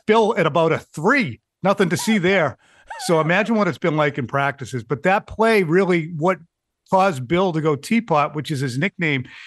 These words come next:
<laughs> is the Patriots were in a third and two at the fifteen-yard line of the Colts, and they had Demario Douglas, their only decent receiver, crossing at the linebacker level wide open. And for whatever reason, Mac didn't throw the ball. That was the first pass attempt, I believe,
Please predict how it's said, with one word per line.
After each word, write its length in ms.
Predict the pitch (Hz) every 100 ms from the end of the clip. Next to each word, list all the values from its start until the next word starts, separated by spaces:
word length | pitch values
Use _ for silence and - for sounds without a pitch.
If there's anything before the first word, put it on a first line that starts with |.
| -
<laughs> 360 | - - - -
is 140 | 180
the 60 | 135
Patriots 540 | 165 196 202 208 196
were 160 | 185 170
in 60 | 160
a 60 |
third 480 | - - 175 190 175 -
and 200 | 156 131
two 440 | - 220 185 196
at 180 | 175 143
the 80 | 147
fifteen-yard 840 | - - 196 - 202 180 165 165 160
line 220 | 160 147
of 60 |
the 60 | 131
Colts, 440 | 131 170 165 165 -
and 120 | 156
they 120 | 151
had 200 | 143 156
Demario 480 | 143 135 151 156 151
Douglas, 400 | 143 160 143 131
their 180 | 147 139
only 200 | 147 160
decent 380 | 131 151 147 131
receiver, 540 | 131 - 180 180 139
crossing 800 | 135 - 170 185 190 160 131 139 - _ _ _ -
at 100 | 147
the 80 | 139
linebacker 580 | 147 170 156 143 151
level 260 | 131 147 143
wide 240 | 139 147
open. 340 | 147 165 127 110 _ _ _ _ _
And 120 | 156
for 80 | 127
whatever 300 | 139 143 143
reason, 320 | 147 160 135
Mac 240 | 131 143 -
didn't 220 | 143 135
throw 160 | 143 139
the 60 |
ball. 200 | 139 151
That 140 | 135 156
was 120 | 131
the 80 | -
first 420 | - 170 165 -
pass 340 | - 175 -
attempt, 340 | 139 - 127 131
I 60 |
believe, 440 | 117 127 127 127